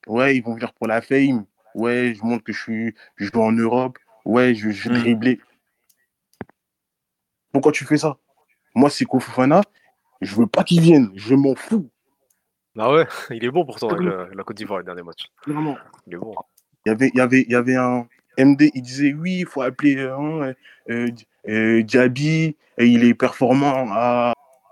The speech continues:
Speaker 1: à, à, à Villa, faut l'appeler. »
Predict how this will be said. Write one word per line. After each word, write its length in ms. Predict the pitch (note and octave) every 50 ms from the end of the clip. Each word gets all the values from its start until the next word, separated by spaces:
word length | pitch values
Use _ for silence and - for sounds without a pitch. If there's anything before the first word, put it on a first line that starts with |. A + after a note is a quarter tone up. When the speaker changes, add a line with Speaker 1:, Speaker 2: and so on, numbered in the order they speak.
| _ _ _ _ _ _ -
Speaker 1:
à, 600 | A2 A2 A2 A2+ A2+ A2+ A2+ A2+ A2+ A2 G#2+ G#2+ _ _ _ _ _ _ _ _ A2+ _ _ _ _ _ _ _ _ _ _ _
à, 160 | - A2 A#2 A2+ A2 -
à 120 | - B2 A#2+
Villa, 480 | A2 A#2+ B2+ C3+ D3 D#3 E3+ E3 - _ _ _ -
faut 100 | B2+ A#2+
l'appeler. » 440 | A#2+ B2 B2 - B2+ B2 B2 A2